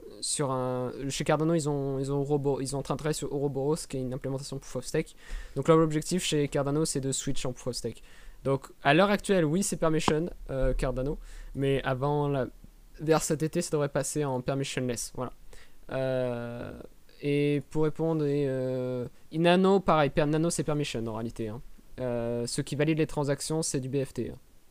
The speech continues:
Voilà, c'est le genre de truc, euh, qu'on vous dit pas toujours quand vous êtes sur les pages des coins, mais si vous faites quelques recherches, vous verrez que t'en as, vous en avez tout un tas qui sont très centralisés. I C X et One Chain, euh, pff,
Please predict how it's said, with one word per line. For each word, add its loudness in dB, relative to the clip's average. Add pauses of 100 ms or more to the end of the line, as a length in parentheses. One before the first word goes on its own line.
(260)
Voilà, -2
c'est -2
le -2
genre 2
de 2
truc, -2
euh, 2
qu'on -4
vous -2
dit -4
pas 0
toujours -4
quand -4
vous -4
êtes -2
sur -4
les -4
pages -6
des -2
coins, -4 (580)
mais 0
si -4
vous -2
faites 2
quelques 0
recherches, 0
vous -2
verrez 0
que -6
t'en -2
as, -2
vous -4
en 0
avez -2
tout -4
un -2
tas -2
qui -12
sont -6
très -6
centralisés. -10 (300)
I 0
C 4
X 4
et 6
One 4
Chain, 2
euh, 2
pff, -8